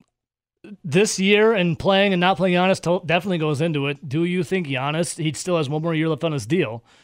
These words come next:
but do you think Giannis Antetokounmpo right now, if they do get bounced out of the playoffs in the second round, do you think Giannis Antetokounmpo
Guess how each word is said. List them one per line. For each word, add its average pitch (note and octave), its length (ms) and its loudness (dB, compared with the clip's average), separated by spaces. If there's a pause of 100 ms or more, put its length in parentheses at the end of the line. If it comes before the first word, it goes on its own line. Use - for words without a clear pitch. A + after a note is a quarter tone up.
(120)
but C#3+ 180 -2
do D3+ 160 -2
you F3 180 0
think E3+ 240 -4
Giannis C#3+ 360 -2
Antetokounmpo D#3+ 580 0
right C#3 220 -2
now, C#3+ 360 -2 (840)
if D#3 180 2
they D3+ 160 0
do D3+ 240 -2
get D3+ 240 -4
bounced D3+ 300 0
out E3 80 2
of D#3+ 60 0
the D#3 60 -2
playoffs C3+ 580 -4 (280)
in C3 80 -8
the C3 60 -6
second D#3+ 320 -4
round, C3+ 400 0
do C3+ 100 -4
you D3+ 160 -4
think D#3+ 220 -4
Giannis C3 380 -4
Antetokounmpo D#3 680 -2